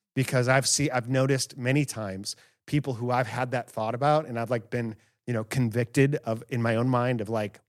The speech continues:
"Mm, I was envious there." Then I, then time plays out, and I'm just trugging along, going through my life and working on my stuff and making progress here and there.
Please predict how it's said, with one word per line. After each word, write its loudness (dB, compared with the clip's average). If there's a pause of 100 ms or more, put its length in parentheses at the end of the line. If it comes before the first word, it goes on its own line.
"Mm, -4 (340)
I -4
was 0
envious 2
there." -2 (460)
Then 0 (120)
I, 0
then 0
time 2
plays 4
out, 2
and -6
I'm 0
just -2 (180)
trugging 0
along, 2
going 2
through -2
my 0
life -2
and -8 (340)
working 0
on 0
my 0
stuff 0
and -4
making 0
progress -2
here -4
and -2
there. -2